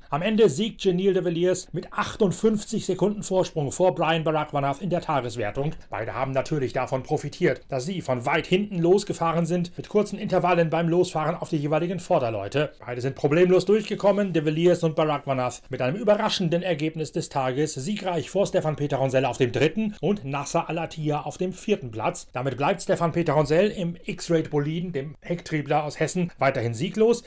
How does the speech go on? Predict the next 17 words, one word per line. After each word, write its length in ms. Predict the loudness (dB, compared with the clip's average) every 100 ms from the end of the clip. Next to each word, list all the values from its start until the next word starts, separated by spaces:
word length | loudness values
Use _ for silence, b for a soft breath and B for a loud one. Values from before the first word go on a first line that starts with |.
| B
nimmt 300 | 0 0 0
allerdings 420 | 0 2 0 0
Nasser 280 | -2 0 -2
Al-Attiyah 580 | 0 0 0 2 2 -2 -2
in 80 |
der 100 | 0
Gesamtwertung 720 | 2 4 2 4 0 0 -4 -6
weitere 420 | -2 0 0 -2
zwei 280 | -2 0 2
Minuten 420 | 2 0 -2 -6
jetzt 420 | -4 -4 -6 -8
wieder 240 | -2 0 0
ab 180 | -2 -2
und 160 | -6 2
baut 280 | 4 4
seinen 320 | 2 0 2 0
Vorsprung 560 | 2 2 2 0 0